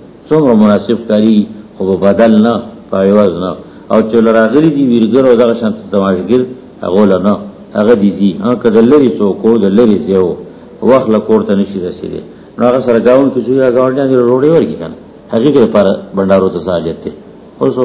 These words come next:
خلکو لویه پلیتي جوړه کړله. داسې پلیتي ده چې روز په ورځ باندې کفر زیاتوي. د دې لپاره باقاعده په کلي کې پیسې جمع کېږي، تنظیم یې جوړ کړی، پیسې جمع کړي، او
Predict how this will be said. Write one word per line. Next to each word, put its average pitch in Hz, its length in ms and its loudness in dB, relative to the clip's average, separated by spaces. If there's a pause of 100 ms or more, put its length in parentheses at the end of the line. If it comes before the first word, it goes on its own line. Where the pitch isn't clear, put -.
خلکو 135 220 0 (100)
لویه 135 240 4
پلیتي 98 340 0
جوړه 85 240 -2
کړله. 78 240 -10 (800)
داسې 131 200 -4 (100)
پلیتي 110 320 4
ده 143 120 4 (680)
چې 110 80 -2 (100)
روز 156 220 4
په - 80 0
ورځ 123 200 2
باندې 104 260 2
کفر 90 320 -4
زیاتوي. 85 300 -8 (420)
د - 40 -2 (100)
دې 143 140 6
لپاره 123 260 2
باقاعده 110 400 0
په 110 140 -2
کلي 120 180 0
کې 101 160 -4
پیسې 104 280 0
جمع 87 240 -2
کېږي، 78 260 -10
تنظیم 101 340 0
یې 123 100 0
جوړ 110 180 2
کړی، 107 200 2 (100)
پیسې 98 220 -4 (100)
جمع 110 220 0
کړي، 98 100 -6 (420)
او - 60 2